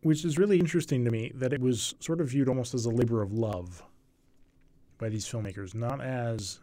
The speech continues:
not as something that would speak for their generation or, or anything like that. It was really something that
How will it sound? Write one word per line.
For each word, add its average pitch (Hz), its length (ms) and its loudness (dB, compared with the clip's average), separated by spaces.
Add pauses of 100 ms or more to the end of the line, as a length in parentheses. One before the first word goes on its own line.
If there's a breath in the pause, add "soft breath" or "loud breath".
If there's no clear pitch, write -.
(140)
not 131 220 -4
as 127 120 0
something 123 540 -2
that 104 220 -2
would 98 240 -4 (480 loud breath)
speak - 500 -2
for 160 100 2
their 139 160 2
generation 120 760 2
or, 104 260 -6
or 120 160 -4
anything 127 280 -6
like 113 200 -4
that. 113 300 -4
It 127 60 -2
was 139 200 -2
really 175 240 2
something 151 300 -2
that 117 160 -6